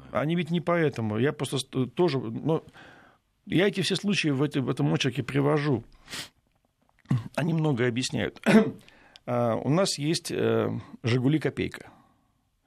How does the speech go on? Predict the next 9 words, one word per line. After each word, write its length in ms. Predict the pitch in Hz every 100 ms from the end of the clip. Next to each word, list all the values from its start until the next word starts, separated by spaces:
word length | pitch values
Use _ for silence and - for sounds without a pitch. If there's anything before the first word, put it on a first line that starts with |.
| _ _ _ _ _
Я 380 | 165 135 151 - - _
иногда, 560 | - 135 131 131 151 131 - - -
в 40 |
Москве 340 | 127 135 - 131
уже 240 | 120 107 127
нет, 260 | 180 190 -
только 180 | 131 123
в 80 |
музеях, 520 | 123 123 113 107 101